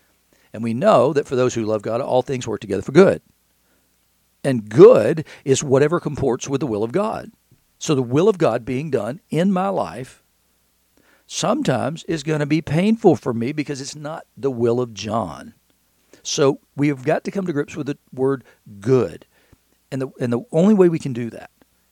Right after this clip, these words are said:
in my mind, is, is that, that if we love him, then, then all things work together for good, whatever good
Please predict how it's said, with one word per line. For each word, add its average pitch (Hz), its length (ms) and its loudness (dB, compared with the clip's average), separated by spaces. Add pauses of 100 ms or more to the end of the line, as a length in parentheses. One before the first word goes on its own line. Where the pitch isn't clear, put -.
(320)
in 113 100 -6
my 113 140 0
mind, 98 260 -6 (280)
is, 123 160 2
is 120 140 -2
that, 131 220 0
that 127 240 0
if 180 360 0 (440)
we 165 220 -4
love 160 300 0
him, 127 400 -10 (1600)
then, 143 320 4 (300)
then 131 160 2
all 160 280 6
things 147 320 -6
work 127 220 -2
together 120 300 -2
for 127 120 -8
good, 110 360 -6 (800)
whatever 143 640 -2 (220)
good 127 480 2